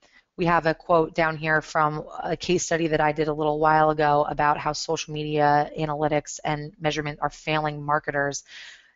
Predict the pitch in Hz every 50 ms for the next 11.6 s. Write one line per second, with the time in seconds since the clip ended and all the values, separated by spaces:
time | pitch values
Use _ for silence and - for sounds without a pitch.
0 | _ - 165 160 151 151 151 147 160 165 - - - 160 165 156 156 151 151 156
1 | 151 147 143 147 147 - - - 156 147 147 147 156 156 156 165 151 165 156 -
2 | - - 175 202 202 208 202 - - 185 - - 311 320 254 214 208 - - -
3 | 170 - 175 151 - 175 165 160 165 156 156 156 156 156 151 143 - - 175 165
4 | 170 170 165 156 156 156 156 160 - - - - 151 160 151 147 151 156 151 147
5 | 147 147 151 - - 147 147 - - 143 143 147 147 - - 156 - - - 151
6 | 147 - - - - - - _ _ _ _ _ - - - - - - - _
7 | _ - - 220 233 - - 320 370 370 - 359 320 - 220 175 170 165 160 -
8 | - - 180 - - 196 190 185 208 226 254 262 262 254 247 - - - 175 170
9 | 165 170 170 165 165 165 - 170 165 165 165 160 - - 175 190 196 196 180 175
10 | 165 156 160 - 160 160 147 - - 156 160 151 151 147 151 165 147 143 147 143
11 | - 151 147 143 143 - - 156 156 143 147 165